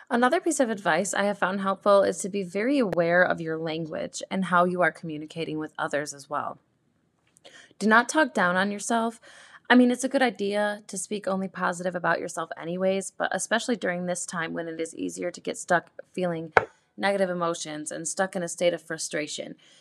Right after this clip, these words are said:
Give yourself a break and just be sure to be mindful about what you say, text, or commit to. It generally is not a time for starting anything new.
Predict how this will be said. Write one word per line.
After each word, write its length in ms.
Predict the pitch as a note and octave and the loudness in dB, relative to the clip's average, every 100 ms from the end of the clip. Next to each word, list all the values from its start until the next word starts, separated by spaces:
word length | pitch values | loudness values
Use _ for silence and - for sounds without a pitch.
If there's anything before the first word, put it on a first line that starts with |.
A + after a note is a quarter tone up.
| _ | _
Give 160 | - B3 | 0 2
yourself 260 | C4+ C4 A3+ | 2 0 -4
a 60 | |
break 480 | F#3+ F3+ D#3 - - _ _ _ _ _ _ - | -2 0 0 -4 -20 _ _ _ _ _ _ 0
and 120 | A3 | 2
just 320 | G#3+ A3+ - - | 2 -2 -2 2
be 140 | C#4+ | 4
sure 180 | C4+ B3+ | 6 4
to 80 | A3+ | 4
be 140 | G#3 | 2
mindful 460 | F#3+ F3 F3+ F#3 F3+ | 2 2 2 0 2
about 240 | F3 D#3+ | 2 2
what 120 | E3 | 0
you 100 | D#3 | -4
say, 480 | - G3+ G3 G3 F#3+ | -2 0 2 0 -4
text, 420 | - F#3+ F#3 - - | -4 -2 -2 -2 -2
or 100 | F3 | -2
commit 380 | F3 E3 E3 - | -2 -8 -8 -8
to. 280 | D#3+ C#3 - _ _ _ - | -10 -10 -14 _ _ _ -4
It 100 | G3+ | 0
generally 640 | B3 B3 B3+ A#3+ A#3 A#3 - _ - | 2 4 4 2 0 -2 -4 _ -4
is 200 | G#3+ G3 | -4 -2
not 360 | F#3+ F#3 G3+ | 2 2 2
a 80 | G3+ | -2
time 340 | - F3+ F3 F3 | -2 2 2 0
for 160 | F3 | -8
starting 400 | E3+ F3 E3+ E3 | -2 0 0 -2
anything 440 | E3 D#3+ E3 D#3+ D#3+ | -6 -6 -6 -6 -4
new. 320 | D3+ C#3 | -6 -8